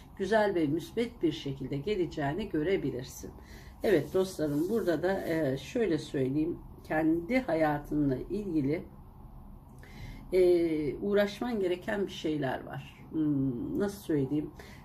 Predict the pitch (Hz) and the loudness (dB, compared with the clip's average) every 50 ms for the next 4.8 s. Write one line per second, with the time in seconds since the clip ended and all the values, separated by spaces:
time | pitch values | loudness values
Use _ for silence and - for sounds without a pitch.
0 | - - - - 277 294 285 - 220 196 220 214 196 175 151 180 202 208 - - | -18 -16 -4 0 2 2 2 2 0 2 4 4 4 4 4 2 0 0 -2 -6
1 | 233 - - - 254 262 - 208 180 175 180 202 226 - - - - 185 170 160 | -8 -6 -4 -2 -2 0 4 6 6 6 4 4 -2 -4 -8 -4 -4 -4 -4 -4
2 | - - 143 131 117 123 - - - 147 147 135 151 139 127 113 131 - - - | -6 -4 -2 -2 -2 -2 -4 -6 -4 -2 0 0 0 -2 -2 -6 -8 -8 -8 -8
3 | 123 - - 370 339 139 131 - - 185 190 190 - 214 214 - - 247 233 214 | -4 -2 0 0 2 0 0 0 0 -2 -2 -2 -6 -6 -8 -4 -2 -2 0 2
4 | 190 175 151 143 135 131 - - - - 233 233 185 135 - - | 2 4 4 4 4 2 0 -4 -2 0 2 2 2 2 0 -4